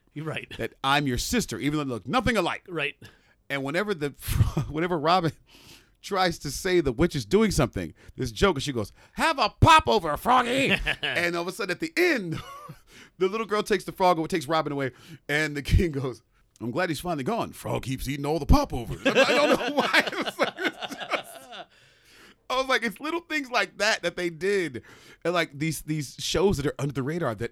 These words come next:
Speaker 2: you can't find anymore. They're only on
Speaker 1: Mm-hmm.
Speaker 2: V H S. I'm like, these things
Speaker 1: Yes.
Speaker 2: are the ones that need to be on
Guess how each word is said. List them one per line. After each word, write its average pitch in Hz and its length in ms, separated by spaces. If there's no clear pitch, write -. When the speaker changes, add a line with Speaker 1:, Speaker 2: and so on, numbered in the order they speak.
Speaker 2:
you 135 120
can't 170 280
find 180 340
anymore. 131 280
They're 110 160
only 160 200
on 143 100
Speaker 1:
Mm-hmm. 147 180
Speaker 2:
V 139 40
H 131 160
S. 143 200
I'm 131 80
like, 117 120
these 220 360
things 82 440
Speaker 1:
Yes. 117 180
Speaker 2:
are 120 80
the 127 60
ones 131 300
that 120 80
need 110 160
to 117 100
be 101 440
on 101 400